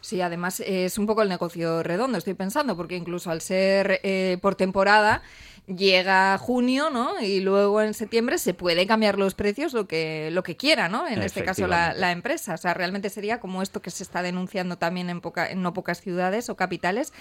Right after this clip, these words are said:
Speaker 1: que no sé si también se da en Bilbao, lo de se alquila, pero solo durante la temporada, solo hasta junio, ¿no? De, de una forma,
Speaker 2: Sí.
Speaker 1: eh, continuada y luego en verano se lo alquilo a los turistas que vienen y luego en septiembre vuelve a entrar o-,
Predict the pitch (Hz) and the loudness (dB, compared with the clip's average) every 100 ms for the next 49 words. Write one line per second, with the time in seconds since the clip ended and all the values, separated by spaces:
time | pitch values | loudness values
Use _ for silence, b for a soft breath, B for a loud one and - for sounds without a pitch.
0 | B B - 214 214 214 208 185 190 185 | B B 6 6 6 0 2 2 2 0
1 | 180 180 175 180 214 233 180 - B B | -2 0 0 2 2 2 -2 -6 B B
2 | - 214 190 254 277 220 202 240 262 240 | 2 2 6 4 6 4 2 4 4 4
3 | 202 190 185 185 185 180 180 190 175 - | 4 4 2 4 4 4 0 0 0 2
4 | 247 247 185 - 208 190 160 156 208 427 | 0 0 -4 4 6 6 -2 -2 -2 -2
5 | 254 160 180 196 202 196 185 196 190 185 | -6 -6 -2 2 2 2 0 2 2 2
6 | 185 - - - 208 190 226 202 208 214 | 2 -8 -20 -2 0 4 4 4 2 4
7 | 233 294 220 233 - - 208 196 202 233 | 6 4 4 0 0 2 2 4 6 6
8 | 233 175 151 - 196 185 202 208 202 - | 6 2 -2 0 2 2 4 4 4 0
9 | 196 - 220 - 240 220 240 269 196 190 | -2 -2 -10 0 0 2 -2 -4 -4 -2
10 | 208 208 214 214 226 196 208 214 208 202 | -2 -4 -6 -2 -2 2 2 4 2 2
11 | 214 220 220 214 | 4 4 4 0